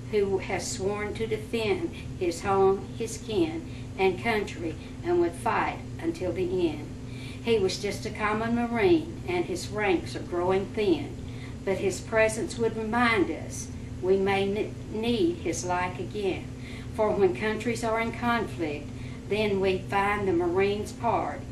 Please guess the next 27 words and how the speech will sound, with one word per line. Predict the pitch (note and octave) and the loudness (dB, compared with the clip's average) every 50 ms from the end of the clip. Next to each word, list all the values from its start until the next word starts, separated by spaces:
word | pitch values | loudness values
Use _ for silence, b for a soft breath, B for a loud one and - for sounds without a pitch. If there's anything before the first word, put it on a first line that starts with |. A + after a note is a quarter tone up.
| B B B B B B | B B B B B B
is | D#3 - - | -6 -6 -6
to | - F3 | -6 -6
clean | - - G#3 G3 G3+ G3 | -4 0 2 2 2 2
up | - - - | 0 0 0
all | G3+ G#3 A3 A3 A3 | 2 4 4 4 4
the | A#3 A#3+ | 2 -2
troubles | B3 - B3 A#3+ G#3 E3 - - - - - - - - | -2 0 2 2 2 2 0 -4 -6 -8 -8 -10 -10 -6
that | - E3+ E3 E3 | -4 -4 -4 -4
the | E3+ | -6
politicians | - - F#3+ F3+ F3+ F3+ F#3 F3+ - F#3 F3+ F3+ - G3 F#3+ F#3 - | -6 -2 0 0 2 2 0 -2 -4 -4 -4 -4 -4 -4 -6 -6 -6
start. | - - - F#3+ F#3 F3 - - - - - - B B B B B B B B | -8 -6 -4 -2 -2 -2 -2 -4 -6 -8 -10 -10 B B B B B B B B
If | B F3+ F3+ F3+ | B 4 4 4
we | G#3+ G#3 G#3+ G#3 | 4 2 2 2
cannot | G#3+ A3 A3 A3 A3 G#3+ A3 A3 - | 2 2 2 2 2 2 0 2 2
do | A#3 A#3+ A3+ | 2 2 4
him | A3 B3 B3 B3 | 4 6 6 6
honor | B3 A#3+ A3 G3 E3+ D#3 D3+ D3+ - C3 | 6 6 6 4 4 2 2 -2 -2 -2
while | F3 F3 F#3 | -2 -2 0
he's | F#3 F#3 F3 - | 0 0 -2 -2
here | - G3 G3 G3 F#3+ G3 G3+ B B B B B B B B - | 0 0 2 2 2 0 -2 B B B B B B B B -2
to | - F#3 F#3 | 0 0 0
hear | - A#3+ A3 A3+ A#3 | 2 2 2 2 2
the | A#3+ A#3 | 0 -2
praise, | - - B3 A#3 G#3+ F#3 E3 D#3+ D#3+ D#3 - - B B B B B B | -2 -2 0 2 4 4 2 2 0 -4 -4 -6 B B B B B B
then | - F3+ F3+ F3+ | -2 0 2 2
at | F3 - G3+ G3+ | 0 0 -2 -2
least | G#3+ A3 G3 E3+ D#3+ - - - | 0 2 2 2 2 0 -4 -8